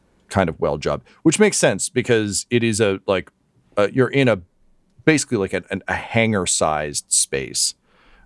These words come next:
um, which, uh, is appropriate because dead center in this hangar-sized space, uh, where the sort of massive generator is, is built into, uh, the ceiling, uh,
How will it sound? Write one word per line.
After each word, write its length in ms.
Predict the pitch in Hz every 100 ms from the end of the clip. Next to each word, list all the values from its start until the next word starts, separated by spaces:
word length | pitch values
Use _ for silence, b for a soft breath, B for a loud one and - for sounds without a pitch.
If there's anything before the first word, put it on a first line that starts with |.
| _
um, 480 | 92 78 73 71 71 - _ _ _ _ _ _ _ - B B B B
which, 260 | - 139 -
uh, 400 | 143 135 135 131 131 _ _ _ _ _ -
is 100 | 131
appropriate 640 | 139 240 277 - 87 98 _
because 380 | 123 - 120 98
dead 240 | 101 127
center 380 | - 151 175 101
in 220 | 95 110
this 340 | 104 98 - -
hangar-sized 640 | 104 104 101 - 90 87
space, 640 | - - 101 92 82 - -
uh, 240 | 90 82 85
where 180 | 90
the 120 | 90 95
sort 220 | - 98
of 80 | 90
massive 420 | 95 95 - 90
generator 800 | 90 92 95 92 92 87 85 -
is, 440 | 90 82 82 78 -
is 100 | 90
built 300 | 82 87 -
into, 420 | 85 85 80 78
uh, 280 | 82 78 78
the 80 | 78
ceiling, 460 | - 123 117 95 90 b b b _ -
uh, 380 | 110 107 101